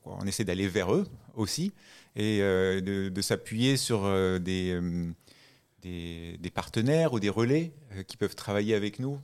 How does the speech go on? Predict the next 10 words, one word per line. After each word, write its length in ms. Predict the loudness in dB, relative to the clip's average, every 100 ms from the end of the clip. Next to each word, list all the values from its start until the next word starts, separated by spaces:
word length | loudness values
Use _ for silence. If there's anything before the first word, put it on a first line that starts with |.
| -4
pour, 240 | -2 0
euh, 220 | 0 0 -2 -2
amener 300 | 0 4 4
des 140 | 4
gens 160 | 4 4
à 40 |
rentrer 280 | 2 0 0
dans 120 | 0
la 120 | 0
logique. 360 | 0 -2 -6